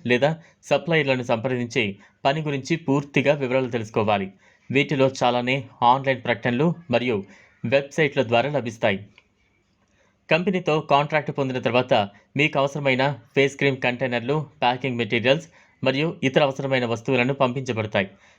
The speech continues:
కంపెనీ అందించిన మార్గదర్శకాలను అనుసరించి ఫేస్ క్రీమ్ను కంటైనర్లలో నింపడం, వాటిని సురక్షితంగా ప్యాక్ చేయడం మరియు లేబుల్స్ పెట్టడం వంటి పనులు చేయాలి. ప్యాకింగ్ పూర్తి చేసిన తర్వాత ఆ కంటైనర్లను మళ్ళీ కంపెనీకి పంపించాలి.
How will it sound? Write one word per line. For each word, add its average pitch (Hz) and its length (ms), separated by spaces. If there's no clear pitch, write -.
కంపెనీ 160 320
అందించిన 131 400
మార్గదర్శకాలను 123 760
అనుసరించి 117 480
ఫేస్ 160 280
క్రీమ్ను 131 300
కంటైనర్లలో 131 680
నింపడం, 120 320
వాటిని 139 400
సురక్షితంగా 123 540
ప్యాక్ 117 300
చేయడం 131 240
మరియు 143 200
లేబుల్స్ 139 360
పెట్టడం 120 320
వంటి 113 260
పనులు 123 220
చేయాలి. 113 340
ప్యాకింగ్ 160 420
పూర్తి 151 320
చేసిన 135 320
తర్వాత 120 280
ఆ - 20
కంటైనర్లను 127 640
మళ్ళీ 143 240
కంపెనీకి 123 460
పంపించాలి. 110 540